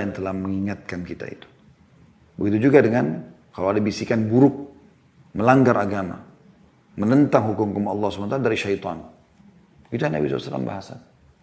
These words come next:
Kalau seseorang mau tidur di malam hari, kata Nabi sallallahu alaihi wasallam, maka temannya atau pasangan dari malaikat mengatakan,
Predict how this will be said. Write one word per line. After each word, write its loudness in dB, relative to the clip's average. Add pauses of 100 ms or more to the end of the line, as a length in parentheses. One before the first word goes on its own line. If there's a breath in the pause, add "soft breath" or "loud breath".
(960)
Kalau -6
seseorang -4
mau -2
tidur -4
di -6
malam -8
hari, -6
kata -10
Nabi -8
sallallahu -10
alaihi -14
wasallam, -12
maka -8 (260)
temannya -4
atau -14
pasangan -8
dari 0
malaikat -4
mengatakan, -8